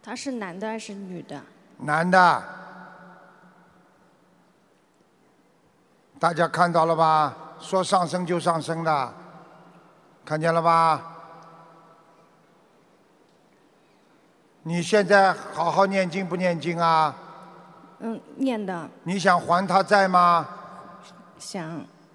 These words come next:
Speaker 2: 现在他，我告诉你，他在你身上非常难过。为什么？你欠了他很多债，他要弄你，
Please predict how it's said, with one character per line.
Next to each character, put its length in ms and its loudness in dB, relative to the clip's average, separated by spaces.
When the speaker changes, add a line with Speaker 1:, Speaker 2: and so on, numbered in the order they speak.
Speaker 2:
现 220 -4
在 160 0
他， 160 4
我 180 2
告 200 2
诉 140 -4
你， 180 -4
他 160 0
在 160 0
你 140 -4
身 240 -6
上 280 0
非 220 -2
常 220 0
难 200 -2
过。 400 0
为 140 2
什 160 -2
么？ 380 2
你 160 -8
欠 280 0
了 100 2
他 160 2
很 240 -2
多 180 2
债， 380 4
他 100 -2
要 140 4
弄 340 0
你， 400 0